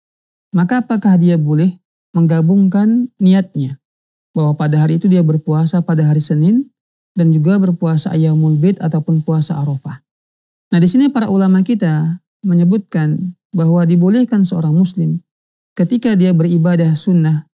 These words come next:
ya sama seperti ini, yaitu ibadah puasa sunnah. Dia boleh menggabungkan niatnya. Maka boleh dia menggabungkan niatnya ketika dia sholat, ketika dia puasa Senin bertepatan dengan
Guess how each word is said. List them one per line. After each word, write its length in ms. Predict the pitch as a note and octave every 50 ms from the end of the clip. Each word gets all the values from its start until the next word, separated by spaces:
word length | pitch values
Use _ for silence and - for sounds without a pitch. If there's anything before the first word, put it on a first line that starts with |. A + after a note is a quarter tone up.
| _
ya 160 | - F3+ D3
sama 320 | C#3 - E3 D#3 E3+ F#3 F3+
seperti 400 | - F#3+ - G3 F#3 F3+ - F#3
ini, 320 | F3+ F3+ F3+ F#3 F#3 F3+
yaitu 160 | F3 D#3+ F#3+
ibadah 480 | F3+ F3+ E3+ D#3 D#3+ D#3 D#3 F#3 F3+ F3
puasa 400 | - E3+ D#3+ D#3 D3 - F3+ E3+
sunnah. 400 | - - F#3+ F#3 F3+ F3 D3+ C3+ - _ _ _ _ _ _ _ _ _ _ _ _ _
Dia 160 | - F#3+ A#3 A#3+
boleh 240 | G#3 G#3 A3+ A#3
menggabungkan 960 | G#3+ G3 F3+ F3 E3 D#3+ D#3+ D#3+ F3 F#3 F3+ F#3 F3 F#3 F#3+ G3+ G#3 G#3+ A3+ -
niatnya. 640 | F#3+ F3+ F3+ F3+ F3+ F3+ - D3+ C#3+ C3+ C3 - _ _ _ _ _ _ _ _ _ _ _ -
Maka 240 | D#3+ D3+ F3+ F3
boleh 320 | E3+ F3 G3+ A#3 C4 B3+ G3+
dia 80 | A3+
menggabungkan 720 | A3 A3 G#3 G3 F#3 F3+ F3+ G#3 A3 G#3 F#3+ G#3 F#3+ F#3 F3+
niatnya 640 | F3 F3 F#3 F3+ - - F#3+ G3+ G#3 G#3+ A3 A#3 G3
ketika 400 | - F#3+ E3+ F3+ D#3+ F3+ E3+ D#3+
dia 240 | D#3+ D#3+ D#3+ D#3+
sholat, 400 | D#3+ - E3+ D#3+ D#3+ E3 F3 F3
ketika 320 | - F3+ D#3+ F3 E3 F3 E3+
dia 240 | D#3+ D#3 D#3+ D#3 D3+
puasa 640 | - D#3 D#3 D3+ D#3 D3 - F#3 G3+ A3 C4 C4+ - _ _ _ _ _ -
Senin 560 | - - F3 E3+ E3+ G3 A3 A#3+ B3+ B3 - _ _
bertepatan 560 | - F3 F#3 F#3 G3 F#3+ F3+ A3 G#3+ B3+ G#3
dengan 160 | G3+ G3+ G3